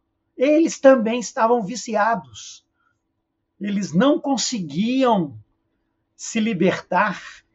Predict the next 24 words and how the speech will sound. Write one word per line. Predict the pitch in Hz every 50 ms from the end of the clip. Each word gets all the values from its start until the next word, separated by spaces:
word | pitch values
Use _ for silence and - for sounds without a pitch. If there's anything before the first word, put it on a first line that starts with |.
| _ _ _ _ _ _ _ _ _ _
do | 120 160 156 151
celular, | - - - 196 175 175 165 156 156 151 165 180 185 175 160 160 151
das | 147 156 151 - -
coisas, | - _ 170 165 175 175 185 170
sabendo | - - 240 247 190 - 247 220
de | 294 294
tudo, | - _ _ 254 269 302 320 330 285 220
de | 170 165 233
tudo, | - _ - 247 262 - 320
de | 220 196 196
tudo. | 185 _ - 202 233 190 - - _ _ - - _ _
Então, | 190 - - 247 247 262 214 190 - _ _ _ _ _
é | 233 220 220
um, | 233 233 - - - -
algo | - 202 202 240 262 254 185 160 170
que | 165 - 196
não | 233 262 262
trabalha | 269 - - 233 226 196 156 - 160 156 202 240 262 254
o |
racional, | 175 127 160 170 - - 175 131 120 127 139 156 165 165
trabalha | 165 - 170 143 - - 151 185 226 247
o | 190
sistema | - - 185 - _ 208 208 285 285 233
límbico | 185 165 151 170 214 247 247 214 185 165 165 _ -